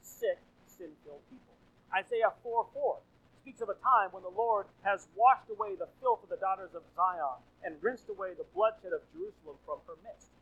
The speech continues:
In Jeremiah thirty-three eight, Yahweh says, "And I will cleanse them from all of their iniquity by which they have sinned against me. And I will pardon all of their iniquity by which they have sinned against me and by which they have transgressed against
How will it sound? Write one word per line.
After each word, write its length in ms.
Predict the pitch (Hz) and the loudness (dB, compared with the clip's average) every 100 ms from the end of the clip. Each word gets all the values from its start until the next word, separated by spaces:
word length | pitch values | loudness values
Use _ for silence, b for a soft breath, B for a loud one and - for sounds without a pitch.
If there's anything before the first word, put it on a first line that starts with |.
| _ _ _ | _ _ _
In 160 | 208 185 | -14 -6
Jeremiah 560 | 254 247 240 233 190 | 0 0 2 4 2
thirty-three 480 | - 233 214 - - | 0 -14 -16 -20 -6
eight, 240 | 277 508 - _ _ _ | -2 -2 -4 _ _ _
Yahweh 460 | - 247 240 214 190 | 6 8 8 2 -4
says, 480 | - 269 214 113 - _ _ _ _ _ _ - | -8 2 2 0 -12 _ _ _ _ _ _ -6
"And 140 | 202 208 | -6 6
I 160 | 196 262 | 8 8
will 240 | 240 226 - - | 4 0 -4 -2
cleanse 380 | 320 302 254 | 0 0 -6
them 220 | - 208 196 | -6 -8 -6
from 120 | 190 - | -12 2
all 200 | 240 262 | 6 6
of 80 | 240 | 4
their 160 | 220 | -2
iniquity 440 | 202 247 254 202 165 | -2 -4 -4 -12 -2
by 160 | 170 170 | 0 0
which 160 | 185 _ - | -6 _ -2
they 220 | 233 262 | 0 0
have 160 | 208 196 | -2 -8
sinned 320 | - 226 202 | -10 -16 -14
against 420 | 180 196 214 - | -10 -10 -12 -18
me. 80 | _ _ _ _ 196 | _ _ _ _ -10
And 120 | 202 - | -8 2
I 220 | 208 277 226 | 8 8 6
will 160 | 208 - _ | -8 -10 _
pardon 320 | 311 339 277 | 4 4 2
all 240 | 226 220 233 | 0 0 0
of 60 | |
their 140 | 208 196 | -4 -10
iniquity 420 | 208 254 202 175 | -10 -10 -10 -10
by 160 | 180 180 | -6 -8
which 180 | 190 - | -8 -14
they 120 | 202 | -16
have 160 | 175 | -16
sinned 260 | - 240 208 | -16 -14 -12
against 300 | 175 226 - - | -12 -14 -16 -20
me 80 | 156 175 | -20 -20
and 140 | 160 | -8
by 180 | 180 190 | -6 -6
which 160 | 180 - | -8 -20
they 120 | 190 | -16
have 100 | 170 - - | -16 -16 -20
transgressed 680 | 202 196 _ - 202 151 _ _ _ _ - | -20 -20 _ -2 0 -2 _ _ _ _ -16
against 320 | - 151 | -14 -16